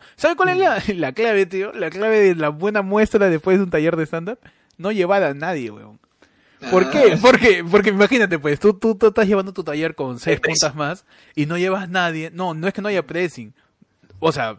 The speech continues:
Speaker 1: sí, no hay presión en sí, pero estás seguro que toda la gente que está ahí no te conoce.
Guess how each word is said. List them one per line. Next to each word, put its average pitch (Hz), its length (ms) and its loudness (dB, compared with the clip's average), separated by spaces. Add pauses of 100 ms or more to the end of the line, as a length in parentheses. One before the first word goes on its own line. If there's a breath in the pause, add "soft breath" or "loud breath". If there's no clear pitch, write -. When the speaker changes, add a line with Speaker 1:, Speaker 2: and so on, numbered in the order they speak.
Speaker 1:
sí, 185 260 -8
no 170 120 -4
hay 233 80 0
presión 147 640 -10
en 120 200 -16
sí, 135 260 -14 (380 soft breath)
pero 143 400 -2
estás - 260 -6
seguro 214 320 -4
que 170 100 -8
toda 208 200 -6
la 180 100 -4
gente 196 220 -8
que 160 80 -14
está - 140 -8
ahí 175 80 -10
no 180 100 -14
te 185 100 -12
conoce. 120 480 -18